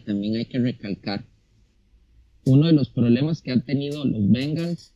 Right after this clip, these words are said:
que muy probablemente les había pasado factura en el Super Bowl.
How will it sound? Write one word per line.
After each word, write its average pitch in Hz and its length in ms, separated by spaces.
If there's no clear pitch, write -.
que 113 120
muy 113 160
probablemente 127 720
les 113 280
había 104 220
pasado 123 440
factura 110 420
en 123 100
el 120 100
Super 104 320
Bowl. 104 340